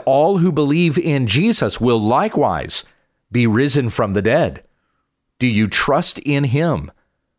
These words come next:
to deliver you? These things are written for us that we might have encouragement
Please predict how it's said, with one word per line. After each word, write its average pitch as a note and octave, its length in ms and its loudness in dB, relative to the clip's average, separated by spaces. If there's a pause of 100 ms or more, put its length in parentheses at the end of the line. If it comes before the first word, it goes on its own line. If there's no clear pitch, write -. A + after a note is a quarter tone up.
(280)
to B2+ 120 -2
deliver B2 360 0
you? E2 300 -4 (440)
These D3 380 0
things D#3+ 340 0
are C3 120 2
written D#3+ 340 0
for B2 240 0
us G3 320 0
that A2 240 -2
we A#2 260 2
might C3+ 320 0
have A2 320 0
encouragement C#3+ 800 0